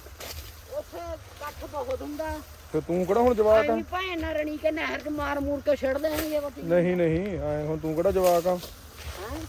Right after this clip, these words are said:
Speaker 2: ਤੂੰ ਕਿਹੜਾ ਜਵਾਕ ਆ?
Speaker 1: ਓਏ ਅਗਲੇ ਨੇ ਤਾਂ ਜਵਾਕ ਸਮਝ ਕੇ ਮਾਰ ਕੇ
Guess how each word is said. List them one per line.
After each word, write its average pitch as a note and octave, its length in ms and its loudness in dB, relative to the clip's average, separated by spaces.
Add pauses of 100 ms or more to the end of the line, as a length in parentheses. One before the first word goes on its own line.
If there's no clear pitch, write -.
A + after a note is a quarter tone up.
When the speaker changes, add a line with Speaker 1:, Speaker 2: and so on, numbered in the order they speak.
Speaker 2:
ਤੂੰ C#3+ 160 -2
ਕਿਹੜਾ E3+ 160 4
ਜਵਾਕ D#3 400 6
ਆ? F3 300 4 (1000)
Speaker 1:
ਓਏ D#4 80 -4 (160)
ਅਗਲੇ D4 200 -10
ਨੇ D#4 160 -10
ਤਾਂ E4 100 -12
ਜਵਾਕ C#4 360 -10
ਸਮਝ D4+ 320 -10
ਕੇ - 60 -6
ਮਾਰ E4 340 -4
ਕੇ C#5+ 120 -10